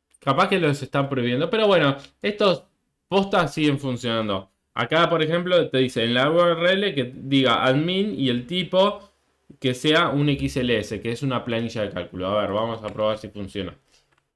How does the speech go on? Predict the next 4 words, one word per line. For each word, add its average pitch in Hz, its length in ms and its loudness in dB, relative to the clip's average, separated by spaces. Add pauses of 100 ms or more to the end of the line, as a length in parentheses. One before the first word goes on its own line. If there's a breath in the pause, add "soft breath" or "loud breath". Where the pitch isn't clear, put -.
(4000)
Y 127 200 4
acá 120 260 2
tenemos 110 320 -2
varios. 90 360 -4